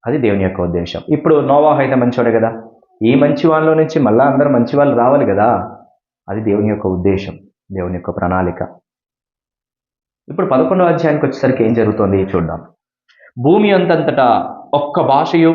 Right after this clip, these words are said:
ఒక్క పలుకునుండెను." భూమి ఎందంతటా, భూమి మీద ఎలా ఉన్నారంట మనుషులంతా? ఒక్కటే ఒక భాష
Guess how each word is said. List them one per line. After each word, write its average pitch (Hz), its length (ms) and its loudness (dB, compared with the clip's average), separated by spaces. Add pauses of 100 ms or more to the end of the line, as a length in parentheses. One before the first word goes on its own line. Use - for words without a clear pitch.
ఒక్క 139 260 0
పలుకునుండెను." 107 880 -2
భూమి 123 640 0 (100)
ఎందంతటా, 98 640 0
భూమి 123 200 2
మీద 123 200 4 (300)
ఎలా 110 140 2
ఉన్నారంట 123 440 0
మనుషులంతా? 117 680 -2 (320)
ఒక్కటే - 400 -6
ఒక 101 200 0
భాష 87 320 0